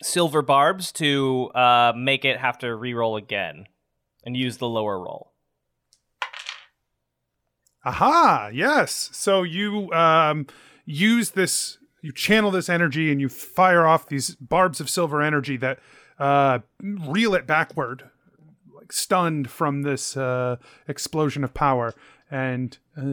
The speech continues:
Speaker 2: it does not hit you.
Speaker 1: And I, uh, redirect as the second part of the ability, that luck to Scarpin, so that he's at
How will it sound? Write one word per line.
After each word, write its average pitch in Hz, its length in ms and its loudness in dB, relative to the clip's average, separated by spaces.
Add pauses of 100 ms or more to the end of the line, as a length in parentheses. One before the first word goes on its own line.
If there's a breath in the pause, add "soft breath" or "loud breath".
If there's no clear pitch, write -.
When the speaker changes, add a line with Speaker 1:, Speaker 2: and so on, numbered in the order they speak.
(160)
Speaker 2:
it 131 80 -12
does 123 220 -4
not 139 480 -2 (300)
hit - 260 -4
you. - 160 -14
Speaker 1:
And 147 100 0
I, 139 320 2
uh, 131 480 6
redirect 156 1300 -2
as 127 160 -2
the 139 140 -6
second 151 340 -2
part 147 240 2
of 131 60 -6
the 131 100 -4
ability, 131 600 -2
that 135 260 0
luck 170 280 -2 (120)
to 185 160 -6
Scarpin, 107 560 -2
so 127 220 -4
that 127 100 -8
he's 147 260 -10
at 143 380 -2